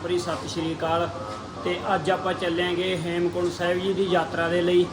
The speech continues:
ਤੇ ਅੱਜ ਆਪਣਾ ਪਹਿਲਾ ਦਿਨ, ਆਪਾਂ ਘਰੋਂ ਚੱਲਣ ਲੱਗਿਆਂਗੇ। ਤੇ ਕਿੰਨੇ ਦਿਨਾਂ 'ਚ ਪਹੁੰਚਾਂਗੇ, ਕਿੱਥੇ ਕਿੱਥੇ ਆਪਣੀ ਸਟੇ ਹੋਊਗੀ ਮਿੱਤਰੋ,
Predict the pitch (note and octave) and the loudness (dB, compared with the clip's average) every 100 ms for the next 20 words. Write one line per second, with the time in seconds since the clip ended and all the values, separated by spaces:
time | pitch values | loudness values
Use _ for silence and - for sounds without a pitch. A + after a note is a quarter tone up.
0 | - F3 F3 F3 F3 E3+ E3 E3 F#3 G3+ | -2 -2 0 0 0 -2 -2 0 4 4
1 | F3+ F3+ F3+ F3+ G3 F#3 F3+ E3+ E3+ E3 | 2 0 -2 0 0 0 0 0 0 0
2 | D#3 E3 E3+ F3 - - - - - - | 0 0 0 -2 -4 -10 -10 -10 -12 -6
3 | F3+ F3 E3+ F3 - F#3+ F#3+ F#3+ G3 F3+ | 0 2 2 0 -2 -2 0 2 0 0
4 | F#3+ F3+ G#3+ G#3 G3+ G3+ - G3 F#3+ F#3 | -2 0 0 0 0 -2 -2 -2 -2 0
5 | F#3+ F#3+ G3 F#3 - F#3+ G#3 G#3 G3 F#3+ | -2 0 -2 -2 0 2 4 6 4 2
6 | F#3+ F3+ G3 G3 | 0 -2 -2 -2